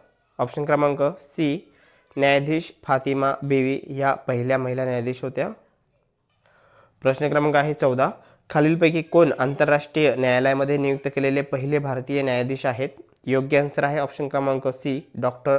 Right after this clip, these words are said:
नागेंद्र सिंग. प्रश्न क्रमांक आहे पंधरा, टिंबटिंब या एकमेव संघराज्य प्रदेशात स्वतंत्र उच्च न्यायालय आहे. ऑप्शन क्रमांक आहे बी, स्वतंत्र. योग्य आन्सर आहे दिल्ली. प्रश्न क्रमांक आहे सोळा, कोणत्या कायद्याने ग्राम न्यायालयाची स्थापना झाली?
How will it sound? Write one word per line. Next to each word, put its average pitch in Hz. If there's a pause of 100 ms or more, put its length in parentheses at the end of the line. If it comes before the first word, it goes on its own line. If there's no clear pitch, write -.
नागेंद्र 123
सिंग. 151 (1160)
प्रश्न 139
क्रमांक 156
आहे 151
पंधरा, 139 (160)
टिंबटिंब 156
या 151
एकमेव 147
संघराज्य 143
प्रदेशात 135
स्वतंत्र 139
उच्च 131
न्यायालय 127
आहे. 127 (140)
ऑप्शन 135
क्रमांक 135
आहे 135
बी, 143 (640)
स्वतंत्र. 139
योग्य 135
आन्सर 135
आहे 139
दिल्ली. 131 (1500)
प्रश्न 127
क्रमांक 147
आहे 143
सोळा, 135
कोणत्या 151
कायद्याने 135
ग्राम 139
न्यायालयाची 127
स्थापना 131
झाली? 127